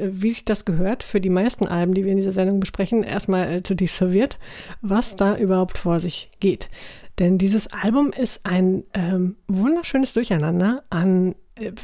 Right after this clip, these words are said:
Elektro-Gedöns, Autotune, Tralala, ähm, aber auch irgendwie, äh, Kammermusik, Gedudel, ganz, ganz viel Stille. Das muss ich sagen, also wer, ähm, Stille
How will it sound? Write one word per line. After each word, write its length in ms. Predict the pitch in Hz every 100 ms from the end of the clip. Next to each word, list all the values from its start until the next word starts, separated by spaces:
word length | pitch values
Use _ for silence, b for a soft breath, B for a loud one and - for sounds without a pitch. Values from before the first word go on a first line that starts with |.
| - - -
Elektro-Gedöns, 1800 | 202 196 202 - 254 302 302 240 233 214 196 220 277 320 339 - - -
Autotune, 1000 | 120 214 277 240 - 285 277 277 277 262 -
Tralala, 720 | - 220 277 285 285 294 320 B B B -
ähm, 540 | 214 208 208 214 214 -
aber 340 | - 220 180
auch 360 | 233 214 - - -
irgendwie, 560 | 220 214 196 185 196 185
äh, 240 | - 190
Kammermusik, 960 | - 196 220 285 285 262 277 285 - -
Gedudel, 720 | 233 240 269 294 311 320 285 214
ganz, 340 | 214 247 349 -
ganz 240 | 220 226
viel 280 | - 190 185
Stille. 540 | - - 240 185 262 - B B B B
Das 200 | - 202
muss 140 | 220 247
ich 120 | 226
sagen, 400 | - 190 214 220
also 340 | 202 190 190
wer, 540 | 196 214 214 214 208 -
ähm, 360 | 208 196 190 -
Stille 640 | - - 254 269 269